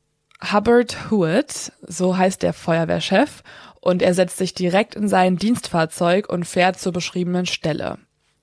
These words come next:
Diese Stelle ist jedoch mittlerweile leer und er kann nirgendwo irgendwen finden, der, ja, diese Kühltasche hat oder die, eine der beschriebenen Frauen sein könnte.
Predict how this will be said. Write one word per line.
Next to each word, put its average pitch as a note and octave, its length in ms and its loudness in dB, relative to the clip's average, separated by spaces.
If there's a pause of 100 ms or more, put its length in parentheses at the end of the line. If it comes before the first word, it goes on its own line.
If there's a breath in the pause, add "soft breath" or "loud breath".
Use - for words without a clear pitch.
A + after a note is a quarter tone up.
(600 soft breath)
Diese F3+ 200 0
Stelle G#3 560 4 (200)
ist - 240 -2
jedoch G3 380 0
mittlerweile F3 500 2
leer F3 520 2 (180)
und F#3 140 -2
er E3+ 100 2
kann F3 260 -2
nirgendwo G3 800 -2
irgendwen F#3+ 400 -2
finden, F3 540 -6
der, E3 380 -2 (320)
ja, D#3 380 -6
diese D3+ 280 -6 (140)
Kühltasche G3+ 720 -4
hat E3+ 240 -2
oder D#3+ 380 0 (440 loud breath)
die, - 720 -18
eine F3 240 0
der E3+ 220 4 (240)
beschriebenen F3 480 -2
Frauen E3 460 2
sein D3+ 260 -4
könnte. F#3+ 500 -4